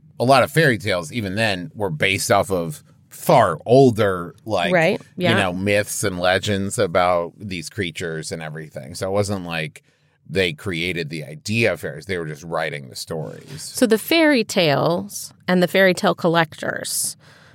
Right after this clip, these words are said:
Speaker 2: knew about this Mother Goose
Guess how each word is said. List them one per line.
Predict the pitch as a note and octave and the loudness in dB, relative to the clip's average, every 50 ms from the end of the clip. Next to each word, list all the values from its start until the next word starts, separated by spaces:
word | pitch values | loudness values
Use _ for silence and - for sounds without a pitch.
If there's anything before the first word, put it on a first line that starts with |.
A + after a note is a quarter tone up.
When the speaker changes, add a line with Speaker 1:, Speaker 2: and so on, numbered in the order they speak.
| - _ - | -20 _ 4
Speaker 2:
knew | F#3+ G3 G#3 A3 A3+ A#3 A3 G#3 | 6 8 8 8 8 8 8 8
about | F#3+ F3+ F3+ E3+ E3+ D#3+ - - E3 | 6 6 4 4 6 4 4 2 2
this | D#3+ E3+ E3 - - - - - | 2 2 2 4 0 -2 -2 0
Mother | F3 F3 F3 F3 E3 E3+ E3 D#3+ D#3 | 2 4 4 4 4 4 4 2 2
Goose | D#3 D3+ - F3 E3 D#3+ D#3 - - - - - | 0 2 4 4 4 4 2 0 -2 -2 -2 -4